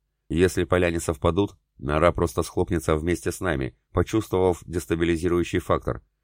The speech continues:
проще говоря, катализатор схлопывания». «Понятно»,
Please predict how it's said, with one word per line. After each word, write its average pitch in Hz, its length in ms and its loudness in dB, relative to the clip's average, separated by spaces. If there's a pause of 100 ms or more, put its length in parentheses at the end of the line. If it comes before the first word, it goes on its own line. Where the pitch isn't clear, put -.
проще 101 320 2
говоря, 87 540 2
катализатор 82 600 0
схлопывания». 65 720 -4 (800)
«Понятно», 76 680 -2